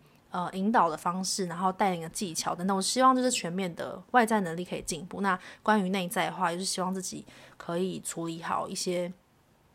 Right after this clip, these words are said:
呃，这，这自己还有一些内在议题的话，就希望可以好好的去处理它，然后让自己整体都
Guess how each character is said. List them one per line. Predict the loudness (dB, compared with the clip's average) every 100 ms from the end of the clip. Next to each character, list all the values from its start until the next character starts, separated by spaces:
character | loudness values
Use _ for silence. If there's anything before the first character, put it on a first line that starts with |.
| -14 -6
呃， | -4 -2 -4
这， | -6
这 | -4 -4
自 | -2 -2
己 | -2
还 | -2 -2
有 | -2
一 | -2
些 | -2 0 -2 -4 -4
内 | -2
在 | 0 -2
议 | -2
题 | -6 -8
的 |
话， | -2 -2
就 | -2
希 | 0
望 | 0
可 | 0
以 | -6 -8 -14 -14
好 | -2 2
好 | 4
的 | 4 2
去 | -2 -4 -4 -6 -12 -20 _
处 | -8 -6 -4
理 | -6 -8
它， | -10 -8 -6
然 |
后 | -2 0
让 | 0 -2
自 |
己 | -6 -12 -14 -20 -12
整 | -6 -4
体 | -4
都 | -6 -4 -6